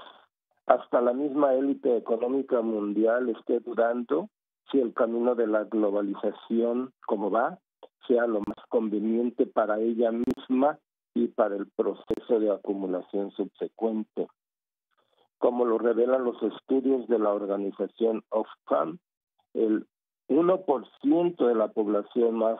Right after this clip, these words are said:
adinerada del planeta se quedó con el ochenta y dos por ciento del crecimiento económico global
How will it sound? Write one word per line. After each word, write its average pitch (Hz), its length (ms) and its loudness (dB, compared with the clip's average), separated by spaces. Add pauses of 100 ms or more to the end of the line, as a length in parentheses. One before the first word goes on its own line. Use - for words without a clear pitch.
adinerada 101 680 -2
del 98 200 -4 (120)
planeta 104 760 -2 (640)
se 110 140 -2
quedó 113 360 2
con 127 220 2
el 113 100 2
ochenta 117 680 0
y 107 80 0
dos 127 200 0 (120)
por 131 240 0
ciento 127 480 0
del 110 200 -2
crecimiento 110 880 -2
económico 107 760 -4
global 95 580 0